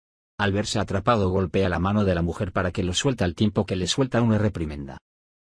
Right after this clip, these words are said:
Los agentes de seguridad se acercan en su ayuda, pero el Papa se aleja con cara enfadada.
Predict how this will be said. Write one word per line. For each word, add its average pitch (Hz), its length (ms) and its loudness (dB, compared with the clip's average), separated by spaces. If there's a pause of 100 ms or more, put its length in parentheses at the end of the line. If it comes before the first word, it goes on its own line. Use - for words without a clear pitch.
(180)
Los 98 220 -2
agentes 107 400 0
de 101 80 0
seguridad 85 480 0
se - 160 -2
acercan 107 400 -2
en 101 80 0
su - 160 -6
ayuda, 90 360 0 (180)
pero 127 180 4
el 101 140 2
Papa 123 300 0
se - 180 2
aleja 117 320 2
con 95 160 0
cara 101 240 0
enfadada. 78 640 -6